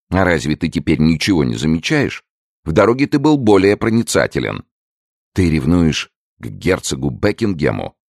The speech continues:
«Я умираю от ревности». «Опять?» «О, на этот раз дело легко уладить. Я уже послал ему письмо».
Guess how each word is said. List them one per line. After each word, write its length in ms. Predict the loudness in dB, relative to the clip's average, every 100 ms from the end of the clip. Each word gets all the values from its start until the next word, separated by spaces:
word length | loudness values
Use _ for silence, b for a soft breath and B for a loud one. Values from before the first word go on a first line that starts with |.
| _ _ 0
«Я 120 | 4
умираю 680 | 6 6 4 2 2 4 2
от 160 | 0 -2
ревности». 840 | 2 2 0 -4 -6 -8 -8 -10 _ _ _ _
«Опять?» 480 | -8 -4 -4 -4 -8 _ _
«О, 240 | 0 2 2
на 220 | 2 0
этот 200 | -2 -2
раз 240 | 0 -2
дело 220 | 0 0 2
легко 320 | 0 2 2
уладить. 500 | 4 2 2 0 0
Я 140 | 2
уже 220 | 2 0
послал 500 | -2 -4 0 2 2
ему 240 | 0 0 0
письмо». 560 | -2 -4 -2 -2 -2